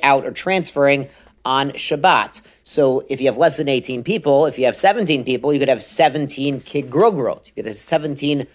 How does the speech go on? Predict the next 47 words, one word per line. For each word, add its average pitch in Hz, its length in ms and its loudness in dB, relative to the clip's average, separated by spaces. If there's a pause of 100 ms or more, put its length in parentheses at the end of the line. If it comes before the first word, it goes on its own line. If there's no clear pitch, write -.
(280)
dried 135 400 2
figs 175 240 0
worth 143 480 2
to 143 120 -6
form 123 280 -4
your 110 120 0
eruv, 175 380 4
because 123 220 -8
we 127 80 -8
see 165 180 -4
this 135 220 -2
amount, 151 500 0
this 120 140 -8
kigrogeret, 156 680 2 (380)
is 143 160 -2
an 139 80 -4
important 156 760 -4
amount 131 340 -6
on 110 120 -14
Shabbat, 139 500 2 (140)
even 143 320 -4
if, - 280 -4 (380)
you 131 80 -6
know, 120 320 0 (160)
just 135 220 -8
having 123 320 -2
one 131 180 0
dried 120 340 2
fig 131 280 0
for 117 120 -10
your 104 180 -4
Suda 156 480 2
is 110 140 -10
not 135 320 -6
very 110 300 -4
filling, 170 520 2 (260)
but 143 120 4
it 147 120 -4
still 185 260 -2
has 147 300 0
a 123 80 0
chashivas, 135 560 -4
has 120 200 -8
an 139 80 -10
importance 135 680 -6
in 131 140 -10
halacha. 120 500 0